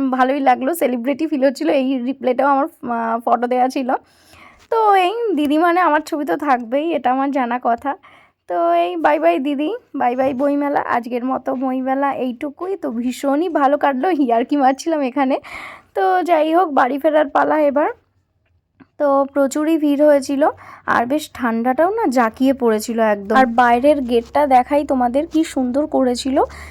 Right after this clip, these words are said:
এখানটা কুলো দিয়ে, বিশ্ব, মানে কুলো দিয়ে এই থিমটা করেছিল, এত সুন্দর করেছিল কি বলবো। তো চলো,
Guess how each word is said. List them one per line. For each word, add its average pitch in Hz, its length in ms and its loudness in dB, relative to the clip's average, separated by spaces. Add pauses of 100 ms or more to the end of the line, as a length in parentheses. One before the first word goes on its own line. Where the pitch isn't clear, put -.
(120)
এখানটা 262 360 2
কুলো 269 440 4
দিয়ে, 294 380 0 (100)
বিশ্ব, 269 480 -2
মানে 262 440 0
কুলো 277 300 2
দিয়ে 294 220 0
এই 311 100 0
থিমটা 269 340 2
করেছিল, 254 460 0
এত 285 280 0
সুন্দর 277 400 0
করেছিল 285 520 0
কি 277 160 -2
বলবো। 226 340 -2 (960)
তো 370 180 6
চলো, 359 380 4